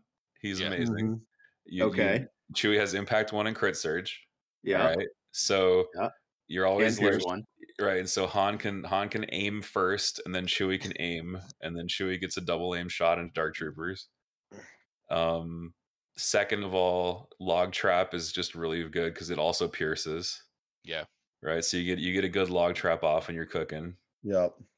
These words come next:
Speaker 1: But then my list had Rebel Commandos,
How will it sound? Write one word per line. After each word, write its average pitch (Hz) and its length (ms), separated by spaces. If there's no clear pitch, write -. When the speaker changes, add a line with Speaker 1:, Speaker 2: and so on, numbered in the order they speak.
Speaker 1:
But 90 120
then 92 200
my 101 300
list 90 540
had 87 400
Rebel 87 300
Commandos, 85 800